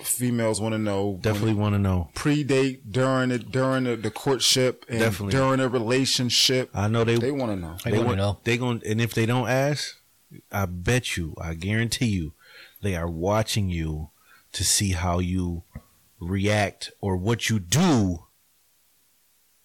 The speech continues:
Speaker 2: with what we about to talk about.
Speaker 3: Facts.
Speaker 1: This weed is exquisite, Quarter Bird. I'd like to, I'd like to throw that in there.
Speaker 2: <laughs>
Speaker 1: This weed is fucking exquisite.
Speaker 2: Exquisite.
Speaker 3: That shit tastes great.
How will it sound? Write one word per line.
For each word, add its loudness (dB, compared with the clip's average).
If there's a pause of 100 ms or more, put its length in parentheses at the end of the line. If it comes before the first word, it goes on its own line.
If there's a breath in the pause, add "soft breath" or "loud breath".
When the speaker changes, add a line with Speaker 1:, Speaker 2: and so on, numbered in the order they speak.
Speaker 2:
with 0
what 0
we 2
about -2
to -6
talk -12
about. -20 (280)
Speaker 3:
Facts. -6
Speaker 1:
This -8
weed -4
is -6
exquisite, -6
Quarter -14
Bird. -10 (100)
I'd -16
like -14
to, -14
I'd -12
like -8
to -10
throw -6
that 0
in -2
there. 0
Speaker 2:
<laughs> -8 (300)
Speaker 1:
This -4
weed -4
is -4 (100)
fucking -8
exquisite. -2
Speaker 2:
Exquisite. 0
Speaker 3:
That -2
shit -8
tastes -10
great. -8